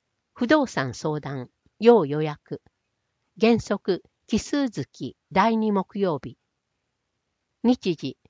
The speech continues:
九月八日木曜日、十時から十二時、十三時から十五時。場所、市役所国保前会議室。内容、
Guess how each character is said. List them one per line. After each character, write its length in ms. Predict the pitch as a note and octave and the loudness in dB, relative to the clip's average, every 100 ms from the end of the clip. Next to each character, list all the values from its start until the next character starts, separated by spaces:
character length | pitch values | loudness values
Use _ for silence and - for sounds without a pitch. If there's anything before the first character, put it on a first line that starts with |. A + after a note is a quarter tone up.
| _ _ _ - | _ _ _ -8
九 120 | C#4+ | 2
月 340 | B3+ - - | 2 0 -6
八 200 | D#3+ F#3+ | -2 -2
日 160 | - F3+ | -2 -4
木 300 | F3 - A#3 | -2 -4 -2
曜 200 | G#3+ D#3 | 0 -2
日、 200 | D3 C#3 _ _ | -6 -12 _ _
十 260 | D#3+ B3+ C4+ | -2 0 0
時 140 | F#3+ | -4
か 160 | - D3 | -8 -8
ら 140 | C3+ | -8
十 220 | B2 F3+ | -2 0
二 200 | F#3 F3+ | 0 -4
時、 180 | - B2+ _ _ _ _ _ _ | -6 -14 _ _ _ _ _ _
十 180 | - B3+ | 2 2
三 280 | - C4+ A3+ | 4 0 0
時 120 | C#3+ | -6
か 140 | - | -8
ら 140 | C3+ B2+ | -10 -6
十 240 | F#3 F3+ | 0 0
五 160 | E3+ E3 | 0 -6
時。 220 | - G#2 _ _ _ _ _ _ _ _ _ | -8 -18 _ _ _ _ _ _ _ _ _
場 140 | - E3 | -6 -4
所、 320 | - F#3+ - _ _ _ _ _ | -2 -2 -2 _ _ _ _ _
市 180 | - B3 | -4 2
役 280 | B3 - - | 2 2 -8
所 300 | - D3+ - - | -2 -2 -4 -4
国 280 | G3+ - | -4 -2
保 180 | A3+ B3+ | 0 0
前 320 | A3+ A3+ D#3 - | 0 -4 -8 -6
会 240 | G3+ F#3+ | -2 -2
議 180 | F3 F3 | -2 -8
室。 340 | - - D3 _ _ _ _ _ _ _ _ _ _ _ | -10 -20 -20 _ _ _ _ _ _ _ _ _ _ _
内 260 | F#3+ G#3+ G3 | -2 0 0
容、 300 | F#3+ F3+ | 0 0